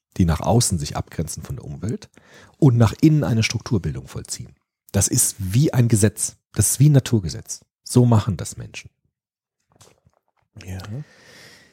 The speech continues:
Speaker 1: Jetzt ist Parsons ein Soziologe, der jetzt nicht so sehr fragt, wie das Luhmann tut, wie das auch Habermas tut, wie verändern sich Gesellschaften, wie entwickeln sich Gesellschaften, sondern Parsons fragt nach der Stabilität von Gesellschaften.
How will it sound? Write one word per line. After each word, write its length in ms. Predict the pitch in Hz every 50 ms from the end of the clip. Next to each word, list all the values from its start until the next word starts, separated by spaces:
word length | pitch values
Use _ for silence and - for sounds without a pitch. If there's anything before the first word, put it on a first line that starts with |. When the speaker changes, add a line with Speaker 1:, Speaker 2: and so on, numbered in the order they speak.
| _ _ _ _ _ _ _ _ _ _ _
Speaker 1:
Jetzt 280 | - 123 127 - - -
ist 220 | 190 185 - -
Parsons 460 | - - 151 151 165 - - 185 - -
ein 160 | - 143 135
Soziologe, 640 | 135 131 - - - 110 107 120 139 151 160 160 147
der 140 | - 127 123
jetzt 280 | 123 120 - - -
nicht 220 | 135 147 185 - -
so 120 | - 175 151
sehr 180 | 135 139 127
fragt, 640 | - - - 113 110 110 117 - _ _ - - - _
wie 120 | 104 101
das 200 | 87 85 80 - 90
Luhmann 420 | 92 117 135 131 127 120 113 110
tut, 400 | - - 110 104 101 104 101 -
wie 60 | 98 85
das 140 | - -
auch 180 | - - - -
Habermas 460 | 82 92 123 135 120 107 101 98 -
tut, 240 | - - 92 85 87
wie 80 | 95 85
verändern 560 | - 92 - - 85 87 104 104 98 90 80
sich 160 | 78 - -
Gesellschaften, 760 | - 151 123 - - - - - - - - - _ - 69
wie 80 | 73 64
entwickeln 480 | 76 - - 90 110 - 131 123 107
sich 180 | 90 73 65 -
Gesellschaften, 720 | - - - - 101 - - - - - - _ _ _ -
sondern 220 | - 85 85 87 -
Parsons 520 | - - 143 156 156 - - 131 117 -
fragt 400 | - - - 95 95 98 - -
nach 140 | 95 82 -
der 140 | - 82 82
Stabilität 580 | - - 80 - 82 80 - - - 87 -
von 180 | - - 120 113
Gesellschaften. 680 | - - - - 78 - - - - - _ _ _